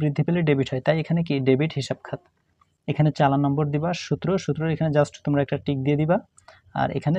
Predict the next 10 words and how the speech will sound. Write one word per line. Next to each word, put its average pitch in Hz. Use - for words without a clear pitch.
দেনাদার 147
হিসাব, 226
বিক্রয় 139
হিসাব, 131
ডেবিট, 143
ক্রেডিট, 180
এখানে 156
টাকার 143
অঙ্কটা 147
লিখবা। 143